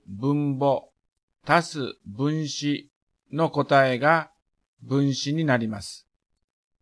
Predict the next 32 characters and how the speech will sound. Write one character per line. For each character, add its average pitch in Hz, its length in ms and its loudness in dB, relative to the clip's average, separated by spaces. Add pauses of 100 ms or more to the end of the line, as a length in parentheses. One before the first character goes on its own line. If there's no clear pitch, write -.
(340)
分 170 400 0
母 170 80 4
は 165 240 8
そ 156 180 -4
の 165 200 4
ま 156 140 2
ま 170 340 4 (520)
同 123 120 -2 (180)
じ 139 140 -4
に 165 140 0
し - 140 -4
ま 107 120 -8
す。 - 220 -16 (920)
例 180 300 8
を 156 80 8
見 135 140 0
て 127 120 0
く 120 80 -6
だ 117 100 -4
さ 110 200 -6
い。 98 100 -16 (840)
一 160 380 -4
と 165 220 6
三 165 400 2
分 156 340 -2
の 147 160 2
二 139 460 0
割 151 280 4
る 139 280 -4
二 135 520 0
で 113 160 -4
す。 - 280 -18